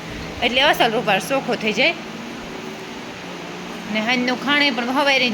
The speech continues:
ભરી લઈએ. અટાણે જો કેનું ડોલું ને બધું લાગે ગયું.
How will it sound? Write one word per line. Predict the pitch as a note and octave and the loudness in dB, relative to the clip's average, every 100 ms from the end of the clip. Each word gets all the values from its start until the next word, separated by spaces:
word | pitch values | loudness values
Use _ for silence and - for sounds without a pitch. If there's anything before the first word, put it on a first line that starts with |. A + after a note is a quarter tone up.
| F#3+ | 2
ભરી | C#4+ C#4 | 2 2
લઈએ. | G#3+ F#3+ | 2 0
અટાણે | G3 G#3+ A#3 A3 | 0 2 2 2
જો | C#4+ | 0
કેનું | A#3+ A#3+ A3+ A3+ G#3+ | 2 2 2 0 2
ડોલું | B3 A#3+ A3 | 2 2 0
ને | |
બધું | A3+ B3+ A#3 | 0 0 2
લાગે | A3+ B3 G#3 | 2 4 2
ગયું. | G3 | 0